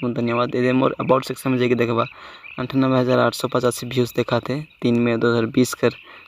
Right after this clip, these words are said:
ज्वाइनिंग डेट है मोर, एक्चुअली पाँच में है कि तीन में मैं, तीन तारीख के मैं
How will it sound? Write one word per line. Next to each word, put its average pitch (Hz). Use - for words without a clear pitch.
ज्वाइनिंग 127
डेट 120
है 123
मोर, 123
एक्चुअली 131
पाँच 120
में 113
है 123
कि 151
तीन 127
में 127
मैं, 127
तीन 135
तारीख 131
के 139
मैं 131